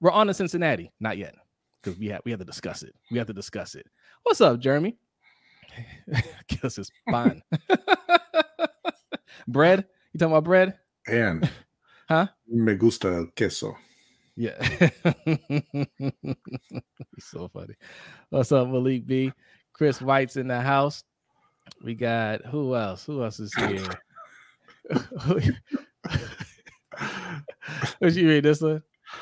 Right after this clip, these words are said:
Speaker 2: No, no, I was reading Chris, uh, saying he, he been hurt. He thought he unsubscribed from everybody. <laughs>
Speaker 1: Oh, he says, "I've been hurt since Sunday. I thought I unsubscribed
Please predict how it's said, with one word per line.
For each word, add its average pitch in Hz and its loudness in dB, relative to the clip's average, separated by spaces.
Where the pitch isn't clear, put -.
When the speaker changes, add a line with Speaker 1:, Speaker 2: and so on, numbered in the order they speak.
Speaker 2:
No, 143 10
no, - 10
I 113 8
was 123 6
reading 104 4
Chris, 104 0
uh, 95 2
saying 92 0
he, 95 0
he 90 -2
been 90 0
hurt. 110 -2
He 127 -6
thought 120 6
he 120 6
unsubscribed 113 0
from 107 -4
everybody. 95 -4
<laughs> - -20
Speaker 1:
Oh, 170 6
he 156 2
says, 135 -2
"I've 131 -2
been 127 -2
hurt 135 -4
since 117 -6
Sunday. 123 -2
I 113 -8
thought 113 -4
I 110 -2
unsubscribed 110 -4